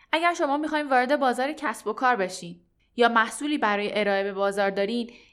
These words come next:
این فیلم رو به شدت بهتون توصیه می‌کنم. جنیفر لارنس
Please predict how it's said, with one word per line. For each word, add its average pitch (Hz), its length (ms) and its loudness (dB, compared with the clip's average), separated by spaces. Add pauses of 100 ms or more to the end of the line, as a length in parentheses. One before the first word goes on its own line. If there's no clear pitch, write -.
این 285 180 -2
فیلم 294 200 -6
رو 294 80 -2
به 247 140 0
شدت 254 420 -2
بهتون 240 300 0
توصیه 185 400 -8
می‌کنم. 190 420 -12 (380)
جنیفر 220 400 -2
لارنس 226 520 -4